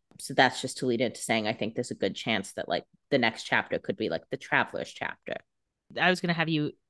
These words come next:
Speaker 2: speculate on what the next chapter is. Do you think we're gonna be moving into focusing a lot on Travelers next?
Speaker 1: I think it's either Travelers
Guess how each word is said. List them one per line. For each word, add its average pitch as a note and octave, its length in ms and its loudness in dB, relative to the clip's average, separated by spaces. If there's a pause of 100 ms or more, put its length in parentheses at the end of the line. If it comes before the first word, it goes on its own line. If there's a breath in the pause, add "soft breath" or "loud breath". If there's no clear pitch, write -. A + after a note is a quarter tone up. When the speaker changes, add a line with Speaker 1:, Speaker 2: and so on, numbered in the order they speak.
(160)
Speaker 2:
speculate F3 460 4
on D3+ 60 -2
what D3 120 -4
the - 40 -8
next C#3 160 -4
chapter C#3+ 260 -2
is. C#3 100 -2
Do F3 60 4
you F3 40 6
think F#3+ 140 4
we're F#3+ 60 8
gonna F3+ 180 8
be E3+ 100 0 (180)
moving F#3 340 4
into E3 520 2 (320 loud breath)
focusing F3 320 4
a D#3+ 40 4
lot D3+ 140 6
on C#3 120 0
Travelers D3+ 460 0
next? - 360 -6 (260)
Speaker 1:
I G3+ 100 8
think A3 200 6
it's A3 220 8
either F3+ 220 8
Travelers E3+ 720 6